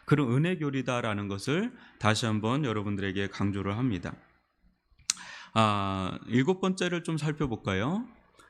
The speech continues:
모든 것을 정하신 증거들이 있어요. 그러니까 하나님의 일반 작정이 있고 하나님의 특별 작정이 있다 그러는데, 일반 작정 중에 이런 게 있죠. 시편 삼십삼 편 십 절, 십일 절 보면,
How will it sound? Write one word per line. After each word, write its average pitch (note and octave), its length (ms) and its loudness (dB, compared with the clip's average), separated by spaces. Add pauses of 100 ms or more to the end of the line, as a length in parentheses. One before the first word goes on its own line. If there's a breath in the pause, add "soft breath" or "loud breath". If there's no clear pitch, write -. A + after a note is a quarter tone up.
(260 soft breath)
모든 C#3 340 4
것을 F#3 300 0
정하신 C3+ 480 -2
증거들이 C3+ 560 0
있어요. G2 500 -4
그러니까 C3 520 2 (400 loud breath)
하나님의 D#3+ 600 2
일반 C#3 380 0
작정이 C3+ 440 0
있고 E3 460 -2
하나님의 D#3+ 680 0
특별 G#3 280 2
작정이 C#3+ 340 0
있다 A#2 220 0
그러는데, G#2 400 0
일반 E3+ 340 2
작정 D3 400 -2
중에 A#2+ 200 2
이런 A#2 240 0
게 G#2+ 80 0
있죠. D#3+ 380 -2
시편 C#3 580 2 (400 loud breath)
삼십삼 D3 560 2
편 C3+ 180 2
십 - 240 -8
절, D#3 160 2
십일 D3 300 -2
절 C3 200 2
보면, C#3+ 420 2